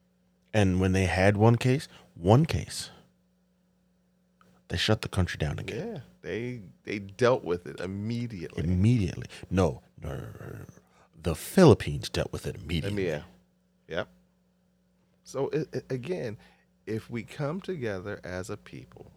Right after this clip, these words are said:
Speaker 2: and get the same mindset, yeah, we could beat this. It, it, it could be
Speaker 1: We
Speaker 2: beat.
Speaker 1: could beat.
Speaker 2: We could be beat. But again, because of the fact that I have a right to my opinion, I have a right to say what I want.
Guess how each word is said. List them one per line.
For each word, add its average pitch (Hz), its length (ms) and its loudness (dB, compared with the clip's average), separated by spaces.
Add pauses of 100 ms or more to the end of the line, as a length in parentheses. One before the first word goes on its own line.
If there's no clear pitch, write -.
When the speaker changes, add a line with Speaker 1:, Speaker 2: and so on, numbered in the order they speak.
(200)
Speaker 2:
and 76 160 -12
get 95 200 -6
the - 80 -16
same 87 400 -8
mindset, 80 600 -10
yeah, 311 200 -10
we 208 160 -8
could 214 260 -14
beat - 220 -14
this. - 380 -20
It, - 160 -12
it, - 200 -12
it 185 100 -10
could 233 160 -10
be 117 80 -12
Speaker 1:
We 131 160 -8
Speaker 2:
beat. 160 80 -8
Speaker 1:
could 220 140 -10
beat. 285 220 -8 (400)
Speaker 2:
We 139 100 -10
could 139 180 -10
be 104 100 -8
beat. 71 280 -14 (380)
But 123 160 -2
again, 123 460 -6 (1120)
because 85 520 -16
of 104 80 -8
the 135 60 -6
fact 65 540 -14 (840)
that - 160 -20 (680)
I - 60 -10
have 107 200 -10
a 87 40 -8
right 90 320 -8
to - 80 -12
my 113 200 -12
opinion, 117 540 -6 (200)
I - 60 -10
have 131 100 -8
a 110 60 -6
right 107 240 0
to - 100 -10
say 135 180 -4
what 127 120 -6
I 117 100 -4
want. 127 280 -8